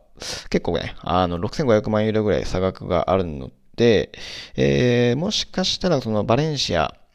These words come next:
が、あー、マンチェスターシティの、お、選手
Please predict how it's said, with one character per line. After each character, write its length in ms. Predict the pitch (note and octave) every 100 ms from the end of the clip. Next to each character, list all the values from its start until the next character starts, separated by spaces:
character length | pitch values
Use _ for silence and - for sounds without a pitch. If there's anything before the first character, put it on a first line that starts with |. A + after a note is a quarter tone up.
| -
が、 420 | C#3+ A#2 A2+ - - -
あ 720 | F#2+ F#2 F2 F2+ E2+ D#2+ D#2
ー、 40 | D2
マ 100 | F#2
ン 40 |
チ 120 | -
ェ 40 | F2
ス 120 | -
タ 120 | E2
ー 40 | D2+
シ 220 | - D2
テ 60 |
ィ 20 | C2+
の、 220 | C2+ - - - - - -
お、 480 | G#2+ G2 F2+ F2+ D#2+
選 260 | - G2+ D#2
手 420 | - D2 D2